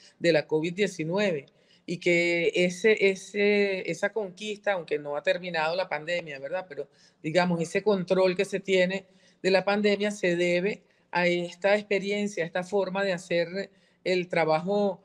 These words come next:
político y de gobierno que está basado en la solidaridad cara a cara. Aquí, cuando estaban algunos gobiernos peleándose y robándose, como ocurrió lamentablemente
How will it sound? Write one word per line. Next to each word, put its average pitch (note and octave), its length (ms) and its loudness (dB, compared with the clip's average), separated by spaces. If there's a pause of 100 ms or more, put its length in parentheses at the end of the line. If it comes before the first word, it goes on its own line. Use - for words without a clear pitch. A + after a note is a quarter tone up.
(200)
político F#3 640 0
y F3 40 2
de F3+ 120 2
gobierno G#3 580 2
que - 80 -10
está E3+ 180 0
basado G3+ 340 0
en A3 60 0
la G3+ 80 2
solidaridad D#3 960 0 (280)
cara G3 240 4
a - 60 -14
cara. G#3 480 -4 (300)
Aquí, G#3 720 -6
cuando F3+ 360 2
estaban G3 680 2
algunos F#3 440 -4
gobiernos G3+ 460 0
peleándose F#3 800 -6 (320)
y D#3 120 -4
robándose, E3 760 2
como D3 200 -8
ocurrió D3+ 360 -2
lamentablemente F3 1000 -2